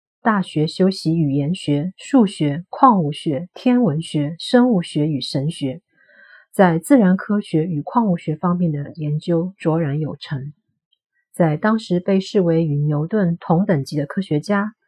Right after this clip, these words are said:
但在五十七岁的心灵体验后，摇身一变，成为灵能者、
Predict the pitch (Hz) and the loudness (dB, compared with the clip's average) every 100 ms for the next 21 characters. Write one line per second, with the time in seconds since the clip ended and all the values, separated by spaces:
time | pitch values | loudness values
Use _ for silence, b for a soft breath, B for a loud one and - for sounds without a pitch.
0 | _ _ _ _ - 165 147 - _ _ | _ _ _ _ 0 0 0 -8 _ _
1 | - 170 151 185 - 262 262 - 240 185 | 0 2 0 -4 0 2 2 4 2 2
2 | 147 151 - _ - 247 214 208 - 143 | -2 -4 -10 _ -2 2 2 0 -2 0
3 | 190 196 247 170 - _ _ _ _ 170 | 0 2 2 2 -2 _ _ _ _ 2
4 | 165 180 247 185 185 254 185 160 _ _ | 2 2 2 2 0 0 0 -4 _ _
5 | - 165 160 147 160 - _ 160 170 220 | -2 2 4 2 -2 -8 _ 2 4 4
6 | 185 151 180 131 - | 0 -2 -4 -6 -6